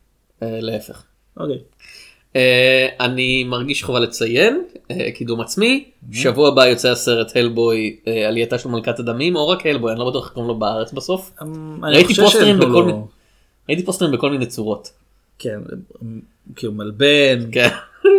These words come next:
Speaker 2: מקבילית.
Speaker 1: יוצא סרט חדש של הלבוי, אה, עוד לא החלטנו אם נבקר אותו בפודקאסט או לא, מה שכן, יצא לאחרונה ספר בשם The Mignolaverse, על, אה, עבודות של מייק מיגנולה שיצר את הלבוי, ויש בו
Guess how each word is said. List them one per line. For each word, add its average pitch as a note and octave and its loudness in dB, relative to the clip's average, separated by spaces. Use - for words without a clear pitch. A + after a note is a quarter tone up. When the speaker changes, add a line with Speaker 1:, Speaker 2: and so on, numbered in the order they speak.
Speaker 2:
מקבילית. B2+ 4
Speaker 1:
יוצא A3 8
סרט G3 4
חדש D3 2
של A#2 -2
הלבוי, G#3+ 6
אה, B2+ 4
עוד A#2+ 2
לא D3 6
החלטנו C#3+ 2
אם B2+ -4
נבקר A#2 -2
אותו B2 -2
בפודקאסט B2+ -4
או G3 2
לא, B3+ 6
מה C3 -4
שכן, F#3+ 2
יצא - 0
לאחרונה D3+ 2
ספר B3+ 4
בשם C#3 -2
The - -4
Mignolaverse, G3+ 0
על, A2+ 0
אה, G#2+ 0
עבודות A2 -4
של G#2+ -8
מייק A2 -8
מיגנולה A2 -6
שיצר - 2
את A3 2
הלבוי, A#3 6
ויש B2+ 4
בו D3 4